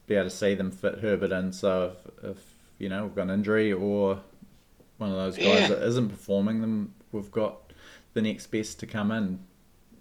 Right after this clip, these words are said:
Speaker 1: I got, obviously, we'll be a lot more amped about Adam Pompey as a replacement than we were, uh, when he debuted last year or, um, most of, of this year. Um, he's proven himself, but yeah, I just think they're missing an opportunity there with,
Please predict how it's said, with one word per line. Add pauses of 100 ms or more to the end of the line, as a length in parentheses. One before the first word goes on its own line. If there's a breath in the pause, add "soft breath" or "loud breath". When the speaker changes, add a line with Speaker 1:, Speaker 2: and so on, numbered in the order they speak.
(120)
Speaker 1:
I
got,
obviously,
we'll
be
a
lot
more
amped
about
Adam
Pompey (580 soft breath)
as
a
replacement
than
we
were, (600 soft breath)
uh,
when
he
debuted
last
year
or, (300)
um,
most
of, (180)
of
this
year. (840)
Um, (100)
he's
proven
himself,
but (680 soft breath)
yeah,
I
just
think
they're
missing
an
opportunity
there
with,